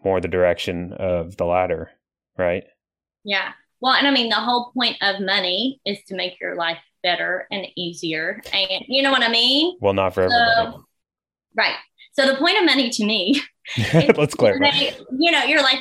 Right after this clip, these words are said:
Speaker 2: easier and better and, you know, all of that stuff. But also, I, you know, I have had a very privileged life. So for me, money, like, I've never had to worry about money.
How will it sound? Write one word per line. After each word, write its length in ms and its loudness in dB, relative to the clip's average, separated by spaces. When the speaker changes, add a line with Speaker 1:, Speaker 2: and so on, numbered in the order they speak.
Speaker 2:
easier 380 2
and 200 0
better 380 2
and, 340 -2
you 160 -4
know, 200 0
all 220 2
of 160 2
that 240 -2
stuff. 520 0
But 200 0
also, 320 0
I, 480 2
you 120 -4
know, 200 -2
I 240 2
have 180 -2
had 360 -2
a 40 -12
very 320 -4
privileged 440 -8
life. 240 -2
So 500 4
for 260 4
me, 640 -2
money, 840 0
like, 220 0
I've 300 -2
never 340 -4
had 160 -4
to 100 -8
worry 260 -4
about 220 -6
money. 220 -6